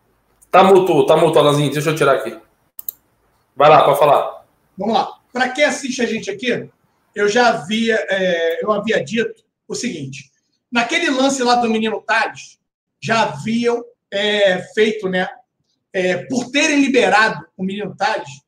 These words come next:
Speaker 2: eles tinham criado o tal, o tal do precedente absurdo. Pelo seguinte,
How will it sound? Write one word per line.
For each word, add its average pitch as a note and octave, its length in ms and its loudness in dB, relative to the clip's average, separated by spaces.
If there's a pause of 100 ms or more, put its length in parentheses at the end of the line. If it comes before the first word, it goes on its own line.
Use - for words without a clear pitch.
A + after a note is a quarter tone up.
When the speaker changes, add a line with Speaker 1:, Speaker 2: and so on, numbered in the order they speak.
(180)
Speaker 2:
eles F#3+ 260 -4
tinham B3+ 220 -6
criado G#3+ 440 0
o G#3 40 -6
tal, G#3 340 -2
o - 40 -8
tal G#3 220 -2
do G#3+ 80 -4
precedente G#3 960 -4
absurdo. F#3 580 -8 (600)
Pelo E4 140 -8
seguinte, C4+ 580 -6